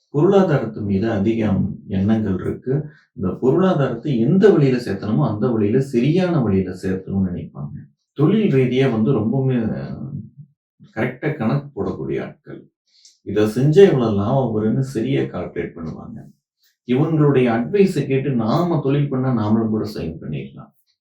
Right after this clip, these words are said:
அந்த அளவுக்கு சரியா ஒரு விஷயத்த பிளான் பண்ணி கரெக்டா சொல்லுவாங்க. "இந்த இடத்துல இதை செஞ்சோம்னா நல்லா இருக்கணும்."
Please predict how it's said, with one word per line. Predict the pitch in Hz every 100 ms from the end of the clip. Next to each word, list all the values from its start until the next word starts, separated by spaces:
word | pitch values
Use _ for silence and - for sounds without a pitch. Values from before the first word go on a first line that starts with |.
| _ _ -
அந்த | 110 135
அளவுக்கு | 135 143 143 143
சரியா | - 123 139 165 185 180 117
ஒரு | 101 95
விஷயத்த | 98 - - - -
பிளான் | 104 110 131 -
பண்ணி | 107 131
கரெக்டா | - - - 180
சொல்லுவாங்க. | - 92 90 98 98 131 - - - _ -
"இந்த | 110 120 110
இடத்துல | 110 151 190 185 135
இதை | 110 101
செஞ்சோம்னா | 95 107 107 113 120 104
நல்லா | 82 76
இருக்கணும்." | 73 - 78 -